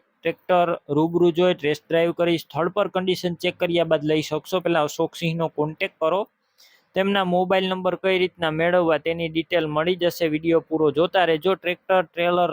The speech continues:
લેવા કે જોવા જાવ તો અશોક સિંહનો કોન્ટેક્ટ કરીને જજો. ટ્રેક્ટર ટ્રેલર વેચાઈ જશે, તમારે ખોટો ધક્કો થશે. ટ્રેક્ટરની અંદર બેટરી સારી, સ્લેપસ્ટાર ટ્રેક્ટર,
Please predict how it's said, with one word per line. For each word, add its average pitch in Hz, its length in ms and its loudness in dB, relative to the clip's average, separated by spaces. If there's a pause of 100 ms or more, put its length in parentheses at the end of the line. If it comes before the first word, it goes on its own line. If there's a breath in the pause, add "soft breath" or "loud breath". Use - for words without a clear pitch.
લેવા 160 260 2
કે 160 240 -2
જોવા 160 320 0
જાવ 165 180 0
તો 156 140 -6
અશોક 160 320 -4
સિંહનો 160 300 -4
કોન્ટેક્ટ 160 460 -4
કરીને 160 360 0
જજો. 165 320 0
ટ્રેક્ટર 165 420 -4
ટ્રેલર 151 400 0
વેચાઈ 160 380 -2
જશે, 156 200 -2 (140)
તમારે 143 320 -2
ખોટો 135 340 -4
ધક્કો 135 320 -2
થશે. 143 360 -2 (1300)
ટ્રેક્ટરની 190 840 -2
અંદર 175 420 0 (140)
બેટરી 170 460 -2
સારી, 165 340 -2
સ્લેપસ્ટાર 156 580 -4
ટ્રેક્ટર, 165 600 -2